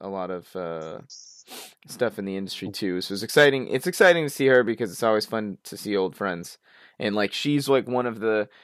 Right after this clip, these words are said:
she's, like, one of the people I met in a completely roundabout way. And it's, it's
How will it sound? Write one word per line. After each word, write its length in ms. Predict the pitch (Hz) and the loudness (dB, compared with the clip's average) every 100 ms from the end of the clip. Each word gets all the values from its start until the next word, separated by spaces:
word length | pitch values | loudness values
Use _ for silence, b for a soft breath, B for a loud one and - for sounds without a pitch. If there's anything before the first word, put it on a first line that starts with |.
| b | b
she's, 200 | - 175 | -4 2
like, 100 | 233 240 | 4 4
one 120 | 233 | 4
of 60 | 214 | 4
the 60 | |
people 380 | 165 180 160 143 | 2 -2 2 4
I 80 | 127 | 4
met 260 | 123 120 - | 2 -2 -2
in 140 | 113 | -6
a 40 | 110 | -8
completely 520 | - 110 135 113 117 | -8 -8 -6 -6 -6
roundabout 600 | 107 107 107 101 101 67 | -4 -4 -4 -2 -2 -2
way. 340 | 98 95 107 - | -2 -2 -2 -4
And 180 | 107 104 | -8 -10
it's, 200 | 101 - _ | -12 -18 _
it's 320 | - 107 - | -12 -12 -14